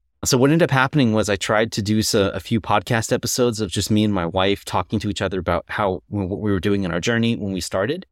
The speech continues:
And that editing process took forever. And I was like, "You know what?"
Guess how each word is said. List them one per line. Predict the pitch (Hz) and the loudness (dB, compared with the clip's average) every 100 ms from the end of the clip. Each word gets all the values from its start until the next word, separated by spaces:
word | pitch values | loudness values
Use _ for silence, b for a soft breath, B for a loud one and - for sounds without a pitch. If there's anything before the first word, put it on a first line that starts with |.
| _ _ | _ _
And | 117 117 113 110 | -2 2 2 2
that | 131 120 | 0 0
editing | 117 131 143 | 0 2 0
process | 131 131 - - | 0 -2 -2 -2
took | 117 | -4
forever. | - 95 92 90 82 92 _ _ - | -2 -6 -4 -6 -8 -12 _ _ -2
And | 107 101 | 2 2
I | - 107 | 0 0
was | 110 107 | 2 0
like, | 104 95 - - | 0 0 -4 -8
"You | 110 | -2
know | 117 117 | 2 2
what?" | 113 117 | 2 0